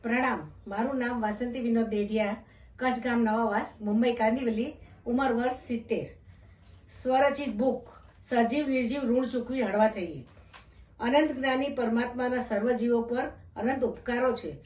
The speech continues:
ભવસાગરમાં તણાઈ રહેલા આપણે સૌ મોક્ષ માર્ગ બતાવ્યો છે, જ્યાં ફક્ત મંગલ જ છે.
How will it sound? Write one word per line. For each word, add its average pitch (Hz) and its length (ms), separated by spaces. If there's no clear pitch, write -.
ભવસાગરમાં 254 680
તણાઈ 240 260
રહેલા 254 240
આપણે 233 300
સૌ 247 400
મોક્ષ 247 320
માર્ગ 269 300
બતાવ્યો 247 480
છે, 175 320
જ્યાં 269 220
ફક્ત 240 280
મંગલ 240 460
જ 240 60
છે. - 360